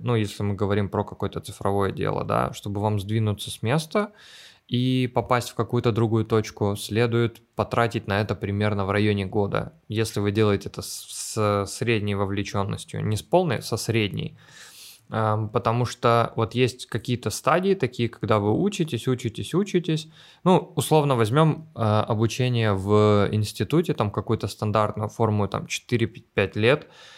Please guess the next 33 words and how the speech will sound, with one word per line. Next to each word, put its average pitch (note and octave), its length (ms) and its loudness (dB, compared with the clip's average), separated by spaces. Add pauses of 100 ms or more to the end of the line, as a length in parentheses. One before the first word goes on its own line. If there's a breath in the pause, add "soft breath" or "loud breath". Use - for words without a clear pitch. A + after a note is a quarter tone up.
(360 loud breath)
Вы B2+ 640 4 (380)
проходите B2 520 2
вот G#2 160 0
эту G#2+ 180 -2
стадию G#2 360 2
обучения D3+ 600 0
длительностью C3+ 920 0
в B2 380 2
какое-то A#2 500 2
время, G#2+ 380 2
то G#2+ 120 -2
есть G2 160 -4
четыре-пять G#2 580 0
лет, G2+ 320 2 (260 loud breath)
и F3 100 4
потом, G#3+ 600 2
по A2+ 80 6 (140)
идее, G#2+ 400 2
как A2+ 260 -4
это G#2+ 160 0
должно G#2+ 460 2
быть, A2+ 580 0 (300 soft breath)
вы D3+ 520 2 (140)
попадаете B2+ 600 2
куда-то A#2 360 2
на A2 120 4
работу. G#2+ 600 2 (280 soft breath)
То A#2+ 80 4
есть A#2+ 180 2
вы C#3 220 6
учитесь D#3 440 0
четыре - 360 -2
года, F#3 500 2